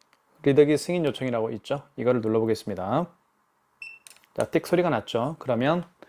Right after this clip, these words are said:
애플페이는 제가 해보니까 간단합니다. 여기 터치를 두 번 하면 돼요. 자, 이렇게 생겼죠. 나오죠. 그러면 여기다 대면 돼요. 엔에프씨에다가 대볼게요.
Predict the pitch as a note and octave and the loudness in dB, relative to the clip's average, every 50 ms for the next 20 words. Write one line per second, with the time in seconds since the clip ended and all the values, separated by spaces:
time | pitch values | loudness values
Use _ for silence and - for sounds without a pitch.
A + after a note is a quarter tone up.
0 | - - - - - - _ _ _ _ _ _ _ _ _ _ _ - B2+ - | -20 -20 -20 -20 -20 -20 _ _ _ _ _ _ _ _ _ _ _ 0 4 4
1 | F3 E3+ - F3+ F3 F#3 G3 F#3 D3 A#2 - - C#3 C3+ D3+ D#3+ D#3 D3+ F3 F#3 | 4 4 4 4 4 4 4 2 2 0 2 4 6 6 6 6 4 2 0 2
2 | G#3 G3+ D#3+ A#2 - D3 C3+ - - B2+ C3+ D3+ D#3+ E3+ E3+ D#3 B2+ G2+ G#2 A#2+ | 2 2 0 2 2 2 2 2 0 2 4 4 4 4 4 2 0 0 2 0
3 | B2+ C3+ C#3+ C3+ C3+ D#3 D3 A2+ G2+ G2+ - _ _ _ _ _ _ - - - | 0 2 4 4 4 4 2 0 -2 -6 -12 _ _ _ _ _ _ -4 -4 -4
4 | - - A#3 G#3 E3+ - - C#3 D3 D3+ C#3 A#2 - G2 F2+ F#2 - - _ _ | 0 2 4 4 4 4 4 4 4 4 4 2 0 -4 -8 -10 -12 -16 _ _
5 | _ _ _ _ _ _ _ _ _ _ _ _ _ _ _ _ _ _ _ _ | _ _ _ _ _ _ _ _ _ _ _ _ _ _ _ _ _ _ _ _
6 | - - A#2+ B2 A#2+ B2+ E3+ F#3 F#3+ F#3+ - - A2 G#2+ C#3 F3 - _ _ _ | -2 0 2 2 2 2 2 2 2 2 0 -2 -2 -2 -2 -4 -8 _ _ _
7 | _ _ _ _ - A#2 A#2 A#2+ A2 - E3+ E3 - - B2+ C#3 C#3+ A#2+ A2 A2 | _ _ _ _ -2 0 2 2 0 0 -4 -4 -2 0 2 2 4 2 4 4
8 | C3+ C#3 C#3+ - - A2+ A2 A2+ G#2 - F#2+ F#2 - - - B2 - - - - | 4 4 2 2 0 -2 -4 -4 -4 -8 -10 -10 -6 -4 -2 -2 -4 -6 -8 -10
9 | G#2 F#2 F2+ G2 G2 A#2+ D#3+ - - - _ - - G#2 A2 G#2 - G2+ G#2 E3 | -8 -8 -8 -8 -10 -10 -12 -12 -16 -20 _ -6 -4 -4 -4 -4 -6 -8 -8 -8